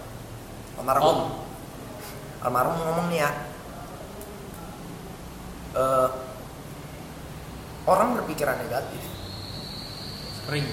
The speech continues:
Speaker 1: Saya berpikiran positif. Akibat itu, saya adalah yang terbaik. Shit, man. Kayak ketika lu ber-, berpikiran positif, cool, tenang.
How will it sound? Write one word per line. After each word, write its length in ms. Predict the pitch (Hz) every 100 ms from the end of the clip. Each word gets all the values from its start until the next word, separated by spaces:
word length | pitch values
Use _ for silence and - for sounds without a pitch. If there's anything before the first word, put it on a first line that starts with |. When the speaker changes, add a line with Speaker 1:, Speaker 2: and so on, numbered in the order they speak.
| - -
Speaker 1:
Saya 400 | - - 123 131
berpikiran 440 | 175 175 175 170 160
positif. 460 | 185 185 208 180 175 180 - - - - - - - - - - - - - - - - - - - - -
Akibat 420 | - 170 151 147
itu, 200 | 190 - 170 175 - - - - - - - - - - - - - - - - -
saya 360 | - 143 156
adalah 200 | 143 127
yang 120 | 131
terbaik. 360 | 127 147 113 123 - - - - - - - - - -
Shit, 580 | - - - 180 175 175
man. 400 | 143 123 135 -
Kayak 400 | - 143 131 - - - - - - -
ketika 540 | - - - - 214 214
lu 160 | 214 196
ber-, 240 | 175 175 - - - - -
berpikiran 680 | 190 190 - - 202 196 196
positif, 480 | 196 175 156 165 - - - - - - - - - -
cool, 460 | - 214 220 214 214
tenang. 800 | 214 196 214 220 214 208 185